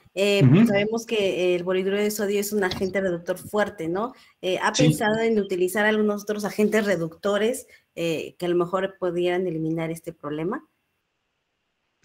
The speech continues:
Speaker 2: No, pues, eh, eh, bueno, la idea era utilizarlo porque es fácil, eh, de, digamos, en ese sentido, trabajar con él. Y, este, sí, hay muchos trabajos donde utilizan diferentes métodos de reducción. Otros,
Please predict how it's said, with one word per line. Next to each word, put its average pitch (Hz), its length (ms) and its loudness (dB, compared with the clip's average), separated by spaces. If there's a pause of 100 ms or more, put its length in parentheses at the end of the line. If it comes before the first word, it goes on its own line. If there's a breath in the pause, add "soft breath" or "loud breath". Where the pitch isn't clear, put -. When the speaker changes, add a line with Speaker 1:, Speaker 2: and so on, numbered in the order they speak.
(540 loud breath)
Speaker 2:
No, 226 320 6
pues, 202 200 4
eh, 202 140 6 (260)
eh, 156 40 2
bueno, 175 240 4
la 151 100 6
idea 196 220 4
era 214 140 4
utilizarlo 170 480 4
porque 143 280 2
es 160 120 0
fácil, 151 480 2
eh, 110 140 2
de, 107 160 2
digamos, 123 320 4
en 123 80 2
ese 120 120 -2
sentido, 123 300 4
trabajar 117 460 0
con 107 200 -2
él. 123 240 0 (280)
Y, 101 240 2
este, 101 880 -6 (240)
sí, 190 300 6
hay 180 180 6
muchos 190 280 6
trabajos 143 420 4
donde 127 180 6
utilizan 151 420 6
diferentes 156 520 6
métodos 143 420 8
de 131 80 4
reducción. 139 580 6
Otros, 165 520 2